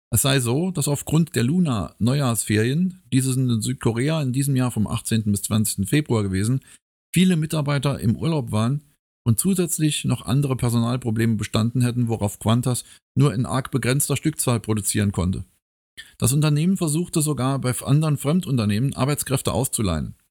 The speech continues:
Dies konnte aber den Lieferengpass nicht aufhalten. Nun wäre aber wieder alles im grünen Bereich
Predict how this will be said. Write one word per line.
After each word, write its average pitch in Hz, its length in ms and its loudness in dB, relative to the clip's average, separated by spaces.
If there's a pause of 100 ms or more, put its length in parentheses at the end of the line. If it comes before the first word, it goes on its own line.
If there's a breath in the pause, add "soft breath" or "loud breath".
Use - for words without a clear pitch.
(540)
Dies 180 200 2
konnte 160 320 -2
aber 127 180 -2
den 123 120 0
Lieferengpass 123 720 -2
nicht - 180 0
aufhalten. 98 580 -2 (720)
Nun 170 240 4
wäre 151 240 -2
aber 131 220 -2
wieder 135 220 -2
alles 123 200 -2
im 120 120 2
grünen 131 300 2
Bereich 113 480 -2